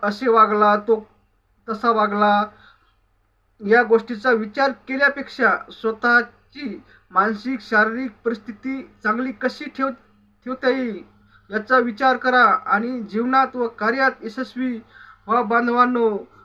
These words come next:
नसता तुमचं जीवनात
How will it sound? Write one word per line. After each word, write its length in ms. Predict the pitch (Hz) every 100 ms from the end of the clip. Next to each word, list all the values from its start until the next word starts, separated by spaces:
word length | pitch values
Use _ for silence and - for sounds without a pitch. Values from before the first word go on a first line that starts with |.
| -
नसता 680 | 220 220 - 247 233 190 - - _ _ _ _ _ 233
तुमचं 460 | 247 - 240 226
जीवनात 400 | 185 226 254 254